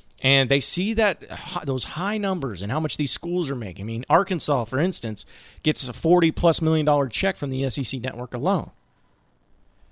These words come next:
And they see that as like, "We want a cut of that because we're putting the product on the field." Yes, you are. Yes, you are. But you're also, that money is not being put into some, it's not like hundred euro checks just pocketing the money.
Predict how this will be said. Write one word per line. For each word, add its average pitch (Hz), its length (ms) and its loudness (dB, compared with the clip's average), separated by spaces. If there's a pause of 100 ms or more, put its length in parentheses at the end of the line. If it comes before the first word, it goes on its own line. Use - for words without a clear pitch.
(180)
And 156 160 4
they 170 120 10
see 185 180 4
that 170 80 6
as 156 100 4
like, 143 140 2
"We 160 160 2
want 175 220 0
a - 20 -8
cut 202 300 0
of 123 100 -2
that 104 220 -4
because 123 260 -10
we're 147 80 -6
putting 147 220 -6
the 131 40 -8
product 135 360 -4
on 135 100 -6
the 127 60 -8
field." 117 240 -8
Yes, 196 180 -4
you 240 100 -4
are. 240 220 -6 (640)
Yes, 160 160 -2
you 170 140 -4
are. 156 180 -10 (1120)
But 170 200 2 (540)
you're 180 180 6
also, 196 600 4 (480)
that 196 260 0
money 180 360 0
is 156 120 0
not 175 280 -4
being 156 320 -2
put 175 260 -4
into 170 160 -2
some, 156 520 2
it's 165 160 -2
not 180 180 0
like 160 180 -2
hundred 180 260 -2
euro 165 200 2
checks - 300 2
just - 180 0
pocketing 143 460 2
the 101 60 -2
money. 110 380 -2